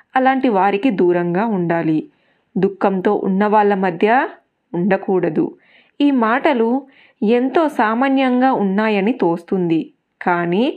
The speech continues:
లోతుగా ఆలోచిస్తే ఎవడైతే అర్హుడో వాడికే చదువు అబ్బుతుంది మరియు వాడికే చదువు చెప్పాలి అని తేటతెల్లమవుతుంది. చెప్పే పాఠాలను గ్రహించి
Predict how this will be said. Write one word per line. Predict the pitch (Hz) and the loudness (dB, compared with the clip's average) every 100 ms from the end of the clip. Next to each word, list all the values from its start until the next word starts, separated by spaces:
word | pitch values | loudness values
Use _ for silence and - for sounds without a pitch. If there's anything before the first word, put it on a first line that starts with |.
| - _ _ - | -10 _ _ -4
లోతుగా | 214 202 254 339 311 302 - | 2 2 2 0 0 0 0
ఆలోచిస్తే | 208 196 214 214 185 180 185 180 214 - _ _ _ _ | -2 0 0 -2 -4 -4 -2 0 0 -4 _ _ _ _
ఎవడైతే | 226 214 262 330 320 311 302 294 - | -2 0 2 2 0 0 0 0 0
అర్హుడో | 185 185 202 196 175 180 185 - _ _ - | 0 0 0 0 2 0 -4 -10 _ _ -6
వాడికే | 185 175 170 170 226 | -2 0 -2 0 0
చదువు | 233 196 175 196 - | 0 0 0 0 0
అబ్బుతుంది | 180 160 226 202 175 160 160 156 _ _ _ - | -2 -2 -2 0 0 0 -2 -4 _ _ _ -4
మరియు | 180 175 170 180 302 - - - - | -2 0 0 2 0 -4 -14 -10 -2
వాడికే | 196 190 240 269 | 0 2 0 -2
చదువు | 302 285 196 208 | 0 0 2 0
చెప్పాలి | 254 190 160 - 190 180 165 - _ _ _ - | 0 -2 -2 0 2 2 0 -4 _ _ _ -4
అని | 190 240 240 | -2 -2 0
తేటతెల్లమవుతుంది. | 175 170 - 233 190 214 190 170 170 180 170 165 156 - _ _ _ _ | 0 0 -2 -2 0 0 0 -2 0 -2 0 -2 -4 -12 _ _ _ _
చెప్పే | - 240 480 320 | -2 -2 0 -2
పాఠాలను | 302 - 208 233 269 262 247 | -2 0 -2 2 2 2 0
గ్రహించి | 214 185 196 202 190 - 190 | 0 0 0 0 -2 -2 0